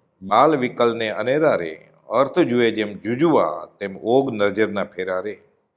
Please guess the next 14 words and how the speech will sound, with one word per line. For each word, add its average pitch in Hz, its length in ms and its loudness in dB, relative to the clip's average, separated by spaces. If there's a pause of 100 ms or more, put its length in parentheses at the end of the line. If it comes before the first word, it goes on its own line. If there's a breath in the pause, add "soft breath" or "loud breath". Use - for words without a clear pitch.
(580)
આઠ 131 180 2
દ્રષ્ટિની 120 560 -4
પહેલી 113 320 0
દ્રષ્ટિ 113 500 -4 (320)
મિત્રા, 117 600 0 (280)
તેની 107 200 -2
આ 101 60 2
બીજી 107 340 -2
કડી 113 300 -2
છે. - 200 -16 (960 soft breath)
વાદળાવાળા 113 760 4
કે 131 140 -4
વાદળા 110 360 2
વગરના, 120 600 -2